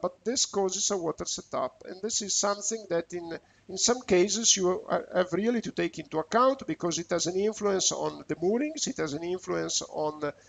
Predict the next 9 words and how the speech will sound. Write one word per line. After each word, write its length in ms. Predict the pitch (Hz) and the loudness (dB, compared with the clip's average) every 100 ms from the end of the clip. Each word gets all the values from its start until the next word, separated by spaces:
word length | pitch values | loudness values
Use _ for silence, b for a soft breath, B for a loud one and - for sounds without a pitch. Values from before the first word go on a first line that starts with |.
| b _ | b _
the 100 | 180 | -2
berthing 640 | 175 190 208 196 - 196 190 185 | 4 8 6 6 2 2 0 -4
procedures. 960 | 151 156 - 143 135 139 143 - - - b b b b b b | -6 -2 -2 -2 -4 -6 -6 -8 -8 -12 b b b b b b
How 220 | 190 254 | 8 8
to 220 | 262 226 208 | 6 8 8
estimate 520 | 208 220 180 165 - | 8 2 0 0 0
this 300 | 160 156 - 135 | -2 0 -4 -4
water 300 | 160 175 147 | -4 -2 -2
setup? 560 | - - 170 147 - | -4 2 6 4 2